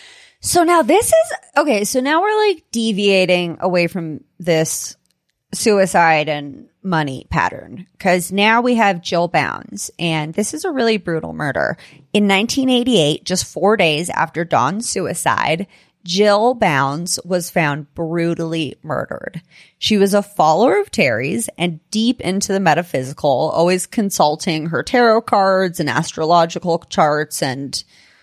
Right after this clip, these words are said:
just, like, obviously super into Terry. That was her jam. And, um, people got really worried one day when she didn't show up for work.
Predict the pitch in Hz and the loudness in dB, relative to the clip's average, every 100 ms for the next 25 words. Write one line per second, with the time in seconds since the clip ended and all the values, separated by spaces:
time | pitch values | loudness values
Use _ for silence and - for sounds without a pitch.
0 | _ - 175 180 156 - _ 156 151 147 | _ -14 -2 0 0 -4 _ 0 0 0
1 | 156 - 151 147 175 156 156 135 135 - | -4 -2 -4 -2 -2 -2 -2 -4 -6 -10
2 | - 220 180 170 170 170 160 151 - 107 | -4 2 4 4 2 0 -2 -4 -4 0
3 | 131 117 135 147 139 175 165 156 151 147 | 0 0 -8 -12 -2 0 2 2 0 -2
4 | 151 160 _ - - - _ - 196 185 | -4 -10 _ -20 -20 -20 _ -2 2 4
5 | 175 170 165 - 180 170 156 143 127 147 | 4 2 0 0 0 2 0 -4 -8 -12
6 | 139 _ _ _ _ - 247 285 285 247 | -16 _ _ _ _ -10 -4 2 4 4
7 | - 190 202 185 190 269 480 214 156 160 | 0 -4 0 2 2 2 2 2 -2 -2
8 | 117 139 151 156 - 156 131 135 - 117 | 0 0 -4 -8 -8 -10 -10 -12 -6 -2
9 | 98 - - 185 262 277 - _ | -2 -4 -6 -4 -2 -2 -4 _